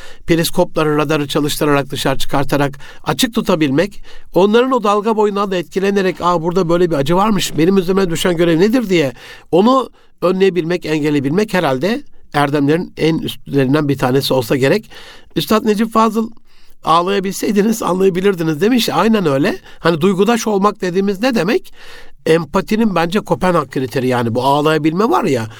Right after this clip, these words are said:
hani hep anlayabilme diyoruz. Başkalarının acısına ağlayabilen bir insan olduğumuzda bunu tamamen bence bu seviyeyi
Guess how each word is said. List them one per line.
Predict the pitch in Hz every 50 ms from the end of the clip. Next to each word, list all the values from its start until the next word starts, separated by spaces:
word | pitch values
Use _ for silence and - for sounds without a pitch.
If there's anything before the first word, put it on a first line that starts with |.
| - - - -
hani | - 170 175 185
hep | 214 220 - - -
anlayabilme | 165 175 170 165 180 185 185 180 175 190 175 180 208 220 220 175
diyoruz. | 151 143 165 220 330 - - - - - - - - - -
Başkalarının | 156 120 123 120 - - - - 127 127 127 151 214 269 311 269 - -
acısına | 170 143 165 156 - - 160 156 147 143 139 - 139
ağlayabilen | 143 147 147 147 147 143 135 143 143 156 151 131
bir | 139 135
insan | 131 127 - 143 135 135
olduğumuzda | 131 127 131 127 127 127 123 110 131 185 220 233 226 - - - - - - - -
bunu | 135 143 156 160 147
tamamen | - 143 143 170 196 214 196 165 151 143 127 - _ _ _ -
bence | 143 147 143 120 131 127 127
bu | 143
seviyeyi | 139 - 156 135 123 127 131 156 190 214 226